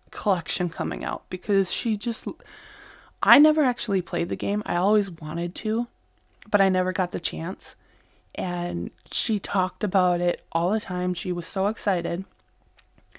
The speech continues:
And so when the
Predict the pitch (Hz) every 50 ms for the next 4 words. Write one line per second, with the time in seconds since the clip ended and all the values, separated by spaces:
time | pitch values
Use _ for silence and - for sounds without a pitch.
0 | - _ - - - - - - - - _ - 208 208 196 - - 214 196 196
1 | 196 196 190 190 190 - _ _ _ _ _ _ _ _ _ _ _ _ - 202
2 | 202 196 196 190 190 190 185 185